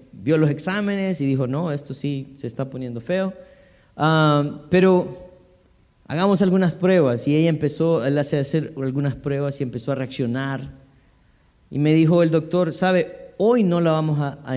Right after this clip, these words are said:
hospitalizar, pero mañana sí. Porque hoy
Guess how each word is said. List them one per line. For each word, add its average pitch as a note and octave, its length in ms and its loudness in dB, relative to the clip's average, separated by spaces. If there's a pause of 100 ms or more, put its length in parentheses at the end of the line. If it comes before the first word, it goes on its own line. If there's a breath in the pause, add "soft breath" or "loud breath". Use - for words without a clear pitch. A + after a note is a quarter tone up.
hospitalizar, A2 760 -8 (100)
pero B2+ 180 -2
mañana C3+ 580 -4
sí. G#2 260 -6 (1120)
Porque A#2+ 360 -4
hoy D#3 600 0